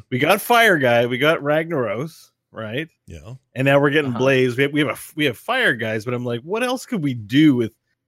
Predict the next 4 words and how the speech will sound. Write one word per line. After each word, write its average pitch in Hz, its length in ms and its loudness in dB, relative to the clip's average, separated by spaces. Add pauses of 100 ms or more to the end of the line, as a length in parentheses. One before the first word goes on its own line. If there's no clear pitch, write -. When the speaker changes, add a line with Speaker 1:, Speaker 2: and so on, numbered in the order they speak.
(140)
Speaker 1:
this 127 180 -6
awesome 123 680 -2
divinity 120 540 -2
inspiration 107 840 -8